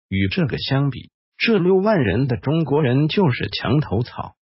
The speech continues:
现在让他们回来，以后还是会跑的。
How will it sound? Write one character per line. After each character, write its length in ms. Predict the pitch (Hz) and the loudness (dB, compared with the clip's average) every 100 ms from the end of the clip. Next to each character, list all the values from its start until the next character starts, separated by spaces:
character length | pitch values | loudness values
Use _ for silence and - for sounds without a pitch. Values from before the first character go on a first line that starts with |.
| _ _ | _ _
现 320 | - 214 180 | -4 0 0
在 80 | 180 | 0
让 380 | 113 90 135 113 | 0 0 0 -2
他 160 | 127 | 0
们 140 | 143 143 | 2 2
回 160 | - | 0
来， 260 | 92 - - _ _ _ | -6 -6 -14 _ _ _
以 160 | 98 101 | -2 0
后 180 | 135 | -2
还 300 | 113 - 101 | -4 -4 -2
是 180 | 143 175 | 0 0
会 180 | 131 123 | -2 -2
跑 280 | 95 - - | -4 -6 -6
的。 180 | - | -12